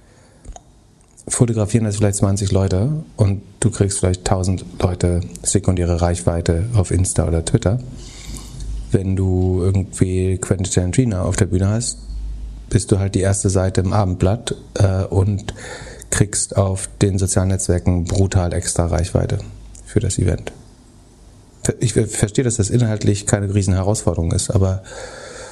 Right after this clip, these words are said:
ähm, du, du musst ja eben auch Marketing mit Inhalten verbinden, oder?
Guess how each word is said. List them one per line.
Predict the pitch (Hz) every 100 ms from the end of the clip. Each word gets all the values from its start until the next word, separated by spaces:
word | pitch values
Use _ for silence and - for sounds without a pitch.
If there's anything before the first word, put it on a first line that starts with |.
| - - - - -
ähm, | 101 90 92 87 87 95 98
du, | - 90
du | -
musst | 98 98 -
ja | 104
eben | 95 98 98 90
auch | 95
Marketing | 95 95 - 92 92 - -
mit | 92
Inhalten | 92 92 92 90
verbinden, | 85 87 92 80
oder? | 78